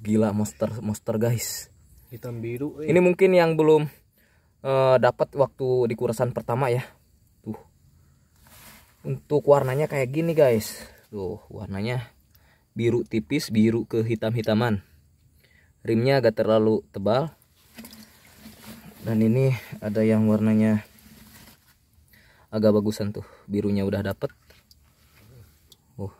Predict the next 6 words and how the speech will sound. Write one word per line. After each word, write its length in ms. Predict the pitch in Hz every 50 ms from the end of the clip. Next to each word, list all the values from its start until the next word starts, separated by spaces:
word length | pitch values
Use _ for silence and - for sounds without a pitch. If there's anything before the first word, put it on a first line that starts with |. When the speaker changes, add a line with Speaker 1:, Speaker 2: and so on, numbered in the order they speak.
| _ _ _ _ _ _ _ _
Speaker 1:
tapi 400 | - 107 - - 135 151 151 -
ya, 240 | - 120 131 165 - - - _ _ _ _ _ _ _ _ _ _ _ _ _
sebiru-birunya 960 | - 113 107 113 110 117 107 110 113 113 110 113 120 127 135 131 131 135 131
limbata 640 | 120 113 113 110 107 - 110 107 107 104 104 101 - _ -
kolam 240 | 110 110 110 113
atau 480 | 117 110 110 - 107 104 104 101 101 110